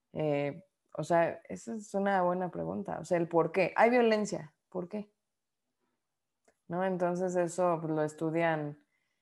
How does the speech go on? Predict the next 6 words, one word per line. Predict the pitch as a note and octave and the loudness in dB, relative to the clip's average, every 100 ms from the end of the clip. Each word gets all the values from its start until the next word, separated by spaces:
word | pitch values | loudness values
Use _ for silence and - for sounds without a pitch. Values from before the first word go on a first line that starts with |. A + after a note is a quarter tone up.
| _ _ D#3+ | _ _ 4
demógrafos, | E3 E3 E3 D#3+ D#3+ - D#3+ D3+ D#3 - _ _ _ - | 4 6 4 2 0 -2 -6 -6 -10 -20 _ _ _ -18
eh, | E3 | -14
sociólogos, | E3 D#3 E3+ D#3+ D#3 D#3 - - _ _ _ _ _ _ _ - | -10 -6 -2 -2 -2 -6 -10 -14 _ _ _ _ _ _ _ -14
el | E3 D#3+ | -12 -8
por | D#3+ D#3+ | -10 -8
qué. | E3 | -10